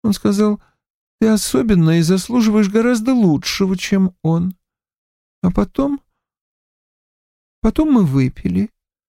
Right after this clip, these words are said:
Это было через четыре года после того, как она исчезла,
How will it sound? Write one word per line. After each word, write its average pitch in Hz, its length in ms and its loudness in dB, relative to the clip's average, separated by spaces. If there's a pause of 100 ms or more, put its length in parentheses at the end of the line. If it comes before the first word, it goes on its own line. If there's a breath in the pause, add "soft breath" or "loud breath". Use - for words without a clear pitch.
(400)
Это 214 220 2
было 240 440 4 (480)
через 233 260 2
четыре 277 720 2
года 262 400 2
после 196 320 -2
того, 220 260 0
как 226 220 -2
она 233 240 4
исчезла, 139 760 -2